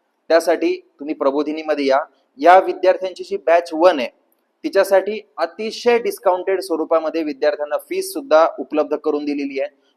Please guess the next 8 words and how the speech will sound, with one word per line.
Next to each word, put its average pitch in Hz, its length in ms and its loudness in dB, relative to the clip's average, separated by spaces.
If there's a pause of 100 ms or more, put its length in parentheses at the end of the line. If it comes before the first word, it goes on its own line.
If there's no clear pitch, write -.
(300)
त्यामुळे 175 420 2 (1120)
सर्वांनी, 180 640 0 (120)
विद्यार्थ्यांनी, 156 680 -2
त्यांच्या 135 280 -6
पालकांनी 160 600 0 (580)
तीस 233 300 -4
तारखेच्या 165 560 -2
आत 139 280 4